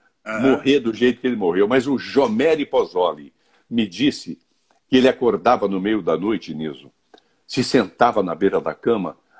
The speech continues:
Speaker 2: angustiado, ele queria respirar e parecia que não havia oxigênio no mundo.
Speaker 1: Ai, que coisa horrível.
Speaker 2: E a gente, e aí a gente não sabia, porque ele não se queixava. Darcy era muito
Speaker 1: Sim.
Speaker 2: generoso, ele tava sempre ali no pátio, chegava sempre
Speaker 1: Médico,
Speaker 2: antes.
Speaker 1: né?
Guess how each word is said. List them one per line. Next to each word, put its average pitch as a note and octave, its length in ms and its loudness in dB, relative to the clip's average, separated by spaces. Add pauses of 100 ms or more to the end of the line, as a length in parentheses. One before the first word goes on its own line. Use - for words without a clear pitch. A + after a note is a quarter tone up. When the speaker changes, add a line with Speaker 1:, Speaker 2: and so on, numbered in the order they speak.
Speaker 2:
angustiado, B2 960 0
ele G2+ 120 -4
queria C#3 340 2
respirar C3 1120 0 (240)
e B2 80 -6
parecia B2+ 480 -2
que B2 140 -10
não B2 100 -2
havia A2 440 0
oxigênio A2 640 -2
no G2+ 120 -6
mundo. D2 380 -8 (180)
Speaker 1:
Ai, - 340 -12
que - 120 -20
coisa A2 240 -12
horrível. - 340 -10
Speaker 2:
E C3+ 80 6
a C#3 80 4
gente, D#3+ 280 -2
e D3+ 100 6
aí E3 180 2
a E3 60 0
gente F#3 240 -8
não F#3+ 120 -6
sabia, E3 600 -4 (160)
porque C3 220 -4
ele D3+ 120 0
não F#3 140 -4
se - 180 -10
queixava. C#3 800 0 (520)
Darcy B2+ 360 0
era A2+ 140 2
muito F#2+ 220 -10
Speaker 1:
Sim. G#2 80 -10
Speaker 2:
generoso, C3+ 640 -2 (280)
ele B2 120 2
tava B2 240 2
sempre E3 320 -4
ali A#2 160 -4
no G2+ 120 -6
pátio, C#3+ 500 -2
chegava G#2+ 440 -2
sempre C#3 280 2
Speaker 1:
Médico, E3 220 4
Speaker 2:
antes. D3+ 240 -8
Speaker 1:
né? G3+ 180 -12